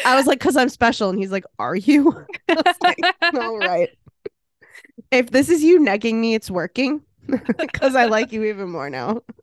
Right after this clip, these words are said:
Speaker 1: <laughs> Ugh.
Speaker 2: Uh, only the tour-, like, the men in the tourist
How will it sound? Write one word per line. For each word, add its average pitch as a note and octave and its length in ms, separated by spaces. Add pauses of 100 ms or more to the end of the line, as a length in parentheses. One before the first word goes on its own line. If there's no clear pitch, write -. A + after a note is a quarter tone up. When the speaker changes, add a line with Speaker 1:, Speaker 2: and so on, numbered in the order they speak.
(160)
Speaker 1:
<laughs> - 1000
Ugh. F3 840
Speaker 2:
Uh, G4 680
only E4+ 360
the F#4+ 120
tour-, A3+ 500
like, B3+ 300
the C4+ 100
men A#3 240
in A#3+ 140
the B3+ 80
tourist A3+ 640